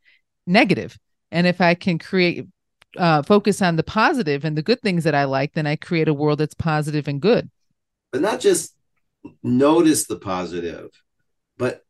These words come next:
Speaker 2: but, but talk about it.
Speaker 1: Hmm.
Speaker 2: Again, put it into words and identify it in, in, in words. Um, you know, if you're feeling happy, then say to yourself, "You know, I'm really feeling happy right now."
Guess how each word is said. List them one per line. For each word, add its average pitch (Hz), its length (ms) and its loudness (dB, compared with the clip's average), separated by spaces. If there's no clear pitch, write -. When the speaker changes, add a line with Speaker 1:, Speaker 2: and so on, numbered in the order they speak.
Speaker 2:
but, 117 480 -2
but 113 300 -6
talk 196 420 -2
about 95 420 -6
it. - 120 -20
Speaker 1:
Hmm. 165 260 -4
Speaker 2:
Again, 180 420 0
put 190 280 0
it 208 100 2
into 160 320 2
words 123 840 -4
and 120 380 -2
identify 127 880 0
it 120 340 -2
in, 120 360 -6
in, 113 300 -6
in 110 240 -8
words. 110 840 -4
Um, 123 720 -2
you 147 100 -4
know, 156 180 2
if 156 140 -6
you're 175 80 0
feeling 220 320 -6
happy, 165 480 -2
then 151 160 -2
say 156 160 -4
to 180 60 6
yourself, 170 280 0
"You 170 100 -4
know, - 140 -6
I'm 254 80 -6
really 381 200 -2
feeling 214 260 -2
happy 160 320 -4
right 95 260 -4
now." 87 260 -16